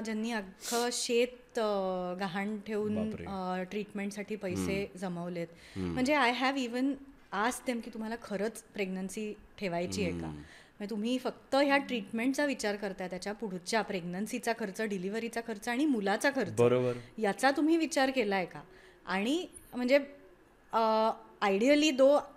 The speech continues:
Speaker 1: we are not supposed to refuse any patient.
Speaker 2: Absolutely.
Speaker 1: In that scenario, I really have to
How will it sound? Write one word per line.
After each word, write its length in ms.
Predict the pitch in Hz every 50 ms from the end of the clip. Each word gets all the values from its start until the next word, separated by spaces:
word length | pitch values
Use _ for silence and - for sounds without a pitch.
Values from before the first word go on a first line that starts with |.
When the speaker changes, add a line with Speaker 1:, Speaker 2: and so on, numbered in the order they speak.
| -
Speaker 1:
we 220 | 196 240 254 254 262
are 80 | 262
not 440 | 269 269 254 254 285 285 - - -
supposed 380 | 214 - 247 254 262 254 - 294
to 100 | 285 220 220
refuse 440 | 214 - - - 302 339 349 320
any 200 | 302 269 254 247
patient. 280 | 233 - 202 185 185 -
Speaker 2:
Absolutely. 880 | 196 196 - 110 98 92 - - 90 87 - - - - - - 294 311
Speaker 1:
In 60 | 339
that 520 | 359 349 311 269 262 330 - - - -
scenario, 440 | 359 302 285 262 262 269 277 285 302
I 280 | 330 359 311 311 311 320
really 280 | 302 277 269 277 320 320
have 140 | 311 311
to 40 | -